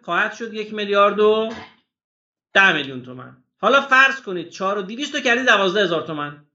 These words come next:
سیصد درصد افزایش نرخ تسعیر باعث می‌شه که سود پا-، سود خالص اینا سیصد درصد افزایش پیدا کنه.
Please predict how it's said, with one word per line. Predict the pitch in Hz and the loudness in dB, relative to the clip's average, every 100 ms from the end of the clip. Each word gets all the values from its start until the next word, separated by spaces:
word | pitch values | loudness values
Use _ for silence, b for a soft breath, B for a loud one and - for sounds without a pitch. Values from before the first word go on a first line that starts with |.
| _ _ _ _ _ _ _ | _ _ _ _ _ _ _
سیصد | - - 226 202 269 277 226 | -20 -10 -8 0 4 4 4
درصد | 202 185 - 185 170 | -2 -2 -4 -4 -2
افزایش | 180 170 170 185 208 | -4 -4 -6 -8 -6
نرخ | 196 170 165 | -8 -8 -4
تسعیر | 165 160 - 226 254 | -2 -2 -4 -6 -4
باعث | 202 208 226 | 2 2 2
می‌شه | 247 254 | -2 -2
که | 240 | -4
سود | - 254 240 | -4 0 0
پا-، | 202 190 | 0 -4
سود | - 254 247 | -6 -4 -2
خالص | 233 185 208 240 | 2 2 2 -2
اینا | 220 233 | 0 -2
سیصد | - 180 262 254 | -2 0 2 4
درصد | 214 190 202 | 4 0 0
افزایش | 143 131 127 - | -2 -4 -12 -12
پیدا | 80 | -14
کنه. | - | -16